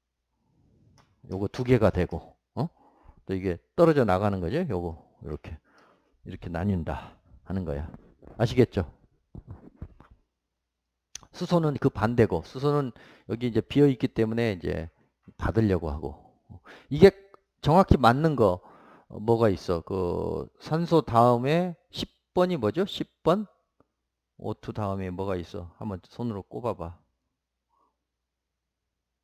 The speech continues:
어? 어? 네온? 어. 네온이면 여기 다 채웠지? 채웠지? 어?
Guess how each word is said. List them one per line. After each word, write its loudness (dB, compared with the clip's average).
어? -6
어? -2
네온? 2
어. -4
네온이면 6
여기 6
다 4
채웠지? 4
채웠지? 2
어? -6